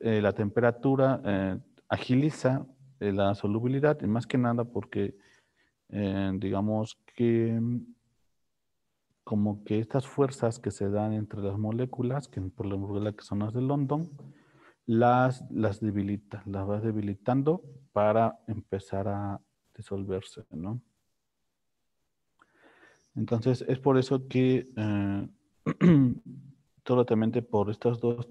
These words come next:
tipos de, o por estas dos cuestiones, pues que podemos nosotros hacer variaciones en lo que es la solubilidad. ¿Sale, chavos? Bueno, porque <clears throat> es importante que,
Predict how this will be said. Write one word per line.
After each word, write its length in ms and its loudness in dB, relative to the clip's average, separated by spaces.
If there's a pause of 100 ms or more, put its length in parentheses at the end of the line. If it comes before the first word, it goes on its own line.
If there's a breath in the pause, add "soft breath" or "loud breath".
tipos 440 -4
de, 360 -2
o 120 -6
por 180 -10
estas 260 -4
dos 160 -2
cuestiones, 580 -4
pues 160 -6
que 140 -10
podemos 400 -4
nosotros 480 -8
hacer 300 -6
variaciones 800 -6 (460)
en 140 -6
lo 140 -6
que 120 -8
es 60 -4
la 120 -6
solubilidad. 640 -4 (1400 soft breath)
¿Sale, 320 -8
chavos? 480 -6 (840 loud breath)
Bueno, 380 0 (360)
porque 680 4 (260)
<clears throat> 560 4
es 160 0
importante 880 0
que, 540 0